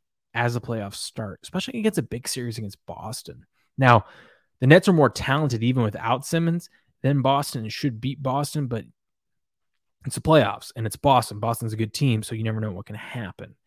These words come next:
I mean, we're gonna get into some of this, and, uh, let me pull it up right now. Actually, we can just start with that because, um, N B A playoff bracket. Let's do that. Playoff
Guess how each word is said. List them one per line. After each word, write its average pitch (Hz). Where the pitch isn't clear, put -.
I 127
mean, 135
we're 156
gonna 208
get 120
into 139
some 147
of 147
this, 160
and, 123
uh, 117
let 139
me 185
pull 151
it 123
up 117
right 110
now. 104
Actually, 113
we 120
can 131
just 113
start 120
with 107
that 104
because, 113
um, 120
N 127
B 123
A 117
playoff 113
bracket. -
Let's -
do 110
that. 98
Playoff 147